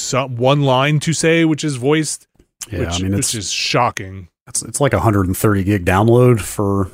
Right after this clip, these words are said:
Speaker 2: a game that is, you know, again, with, like, a pulled out camera and stuff. I was like, "Boy, that's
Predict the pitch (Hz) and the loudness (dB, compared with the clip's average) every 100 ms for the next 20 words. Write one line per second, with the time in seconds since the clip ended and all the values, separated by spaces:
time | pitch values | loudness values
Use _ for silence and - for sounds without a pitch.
0 | - 98 107 104 101 104 101 95 95 104 | -10 -4 0 0 2 0 0 -2 -2 -2
1 | 98 95 101 101 101 - 104 - 110 107 | 0 0 2 2 0 -2 -4 0 2 2
2 | 107 113 117 120 135 - 135 127 117 98 | 2 0 4 4 4 4 2 2 0 0
3 | 98 85 92 120 87 85 85 - | -2 -2 2 2 2 -2 -6 -8